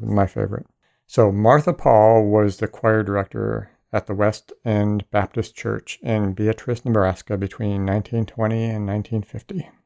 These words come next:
She was very strict about punctuality when it came to choir practice, and with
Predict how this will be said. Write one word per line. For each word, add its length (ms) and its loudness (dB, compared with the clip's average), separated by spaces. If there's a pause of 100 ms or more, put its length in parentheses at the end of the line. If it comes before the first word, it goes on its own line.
(800)
She 160 4
was 120 6
very 180 6
strict 280 2
about 240 4
punctuality 600 4
when 180 0
it 100 -6
came 360 0
to 320 0
choir 320 4
practice, 540 -2
and 220 0
with 180 -6